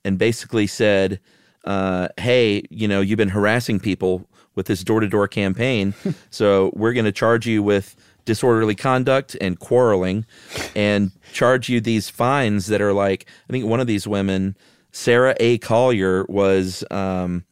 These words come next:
and I wish I could remember the name of the woman at the cemetery. I looked it up, but they took all that down after Halloween. But, uh, that rings a bell. It may have been her. But she was fined twenty dollars,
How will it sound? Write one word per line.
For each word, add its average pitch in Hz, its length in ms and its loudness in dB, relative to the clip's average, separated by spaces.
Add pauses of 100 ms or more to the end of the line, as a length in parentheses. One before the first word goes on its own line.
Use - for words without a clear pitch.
(140)
and 107 100 -8
I 113 40 -4
wish 151 260 -6
I 175 40 -6
could 127 160 -8
remember 104 380 -2
the 101 140 -4
name 101 160 -2
of 98 60 -2
the 98 60 -2
woman 98 420 -2 (420)
at 76 80 -10
the 95 80 -4
cemetery. 90 560 0
I 90 40 2
looked 104 220 -2
it 92 80 2
up, 95 200 0
but 87 200 -4
they 90 160 0 (180)
took - 180 -8
all 92 100 -2
that 85 140 -4
down 87 240 -4
after 82 200 -6
Halloween. 87 480 -4
But, 92 200 -2 (520)
uh, 92 380 -2 (280)
that 117 160 -6
rings 147 220 -2
a 120 60 0
bell. 107 220 4
It 95 40 0
may 113 100 0
have 117 100 2
been 98 140 0
her. 95 260 0 (320)
But 104 160 0
she 151 340 0
was 135 160 0
fined 117 240 -2
twenty 170 420 -4
dollars, 113 720 0